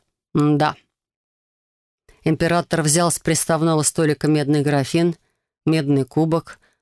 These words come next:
наполнил его кристально чистой водой и протянул мне. Затем наполнил другой, сделал глоток и сказал: Генерал Дэш, я, император Дарадазира, даю вам своё разрешение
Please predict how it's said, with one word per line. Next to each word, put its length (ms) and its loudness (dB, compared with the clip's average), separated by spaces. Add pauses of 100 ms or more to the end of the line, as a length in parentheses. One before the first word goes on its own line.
(120)
наполнил 600 2
его 180 0
кристально 560 0
чистой 360 -2
водой 300 0
и 20 -4
протянул 500 0
мне. 280 -4 (680)
Затем 420 0
наполнил 540 0
другой, 640 0
сделал 420 0
глоток 400 -2
и 40 0
сказал: 460 -2 (880)
Генерал 640 2
Дэш, 680 -2
я, 580 2
император 720 0 (260)
Дарадазира, 1000 2
даю 440 0
вам 200 0
своё 360 0
разрешение 880 0